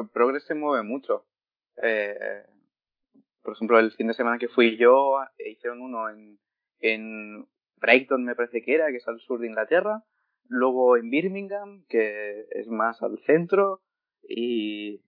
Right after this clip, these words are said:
ya, em, se van moviendo y hacen en Manchester,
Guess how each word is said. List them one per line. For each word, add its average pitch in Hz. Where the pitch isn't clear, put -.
ya, -
em, 107
se -
van 110
moviendo 117
y 107
hacen 110
en 101
Manchester, 123